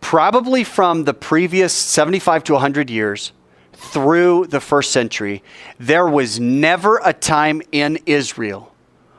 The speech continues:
when more people were literate and knew the scriptures better than in that time. Every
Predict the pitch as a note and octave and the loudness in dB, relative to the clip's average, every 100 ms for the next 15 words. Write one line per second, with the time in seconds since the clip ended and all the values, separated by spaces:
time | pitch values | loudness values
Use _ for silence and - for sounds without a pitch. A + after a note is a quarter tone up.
0 | _ B2+ C#3 B2+ B2 C3+ D3+ F#3+ A#3+ C#4 | _ -2 0 0 -4 -2 2 4 2 0
1 | - A#3+ G#3+ - G#2+ - _ _ _ _ | 0 0 0 -2 -4 -4 _ _ _ _
2 | _ _ _ _ _ _ _ _ _ - | _ _ _ _ _ _ _ _ _ -20
3 | _ _ _ _ _ _ _ _ - B2+ | _ _ _ _ _ _ _ _ -4 0
4 | C3 C3 C#3 F#3 F#3+ A2+ F2 - - - | 2 2 4 4 2 0 -6 -8 -18 -18
5 | _ _ _ _ _ _ _ _ - A#2+ | _ _ _ _ _ _ _ _ -4 -4
6 | A#2+ A#2 B2 A#2 A2+ - - C3 - - | -2 -2 -2 -2 -4 -4 -4 -4 -4 -10
7 | F#2 - - - _ _ _ B2+ A2+ G3+ | -10 -12 -14 -16 _ _ _ -18 -2 0
8 | E3 F#2 - - _ _ _ _ _ - | 2 -2 -4 -12 _ _ _ _ _ -4
9 | B2 A#2 A2 G#2+ G#2+ - G2+ F2 - _ | -2 -2 -2 -2 -4 -4 -6 -6 -14 _
10 | _ _ _ _ _ - - - _ A#3 | _ _ _ _ _ -20 -20 -20 _ 2
11 | C4 C4 B3 C4 B3+ | 2 2 2 2 0